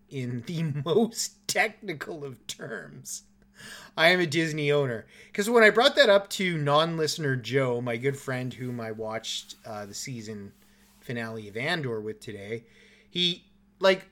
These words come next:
when you bring something up like that with Joe, he immediately wants to, like, hammer you down flat.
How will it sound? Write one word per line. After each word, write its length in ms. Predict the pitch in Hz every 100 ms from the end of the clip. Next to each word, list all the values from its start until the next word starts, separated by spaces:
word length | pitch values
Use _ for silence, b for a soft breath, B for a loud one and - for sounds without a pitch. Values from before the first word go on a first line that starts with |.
| _
when 200 | 185 202
you 120 | 190
bring 240 | 165 285 302
something 400 | 349 330 233 143
up 180 | 143
like 160 | 156 139
that 220 | 143 135
with 120 | 123
Joe, 460 | - 120 117 123 131 b b b b
he 120 | - 175
immediately 540 | 165 190 202 190 175
wants 320 | 156 156 143
to, 80 | 160
like, 280 | 139 131 -
hammer 600 | 139 - 127 131 139 131
you 240 | 135 120
down 500 | 113 107 107 120 139 -
flat. 500 | - 113 104 127